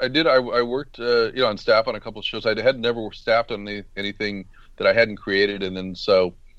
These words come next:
um, I helped out on V, which was, uh, which was a terrific experience, uh, Revolution, and then, uh, Constantine.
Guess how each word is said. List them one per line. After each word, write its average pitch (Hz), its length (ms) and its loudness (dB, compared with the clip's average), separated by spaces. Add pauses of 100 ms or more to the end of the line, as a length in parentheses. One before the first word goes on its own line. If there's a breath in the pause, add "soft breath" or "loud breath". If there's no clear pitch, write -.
(140)
um, 98 340 2 (140)
I 92 300 0
helped 110 180 0
out 101 140 8
on 101 180 2
V, 95 220 0
which 98 180 -2
was, 95 120 -10
uh, 92 240 4
which 92 180 -6
was 92 80 -6
a - 20 -8
terrific 95 300 -2
experience, 95 560 -2
uh, 92 100 0
Revolution, 95 600 2
and 92 100 0
then, 90 260 2
uh, 85 200 2
Constantine. 90 720 0